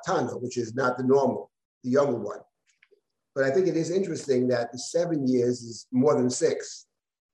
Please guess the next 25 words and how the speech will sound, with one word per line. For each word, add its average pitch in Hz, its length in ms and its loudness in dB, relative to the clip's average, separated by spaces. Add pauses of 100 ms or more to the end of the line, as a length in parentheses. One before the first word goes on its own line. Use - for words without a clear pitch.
(120)
and 120 100 -6
that 117 140 -4
the 123 100 -12
first 147 400 -6
two 143 220 0
are 117 400 2 (540)
seven 127 440 -2
and 113 120 -6
seven. 117 540 -2 (140)
And 123 80 -4
then, 131 100 0
of 131 140 -2
course, 127 220 0
the 117 100 -6
last 143 420 -2
cycle 113 380 -8
is - 260 -16
the 120 60 -14
six 135 340 -6
years 117 260 0
upon 117 280 -2
which 110 140 -8
he 120 100 -10
leaves. 113 380 -8
So, - 300 -10